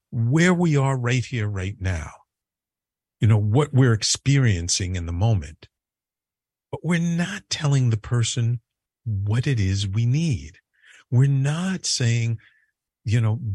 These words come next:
"This is how I feel, and I need this to, to feel better," or, "I need this to, to,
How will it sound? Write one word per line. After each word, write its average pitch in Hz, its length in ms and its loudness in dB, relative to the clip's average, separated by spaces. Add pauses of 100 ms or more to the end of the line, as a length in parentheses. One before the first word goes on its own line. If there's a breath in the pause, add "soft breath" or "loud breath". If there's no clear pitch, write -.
"This 160 220 -2
is 135 120 0
how 120 220 0
I 101 120 0
feel, 107 580 -6
and 131 500 2 (140)
I 135 260 0
need 131 460 -4
this 113 460 -4
to, 104 520 -4 (600 loud breath)
to 110 180 -4
feel 117 320 -2
better," 107 340 0
or, 113 300 -2
"I 139 180 2
need 139 340 -2
this 120 400 -4
to, 101 420 -4 (420 loud breath)
to, 104 340 -2